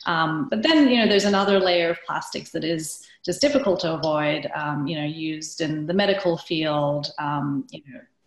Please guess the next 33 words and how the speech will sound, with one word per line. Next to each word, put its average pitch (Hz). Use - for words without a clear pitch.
just 185
to 185
get, 170
um, 147
produce 175
from 165
point 160
A 170
to 170
point 151
B 160
and 160
keep -
it 151
fresh, 202
um, 147
yeah, 156
there 170
is 180
an, 175
a 196
need 175
for 175
plastics, -
and 160
there 180
aren't 170
any 175
easy 165
substitutes. 170
Um, 156
you 170
can't 160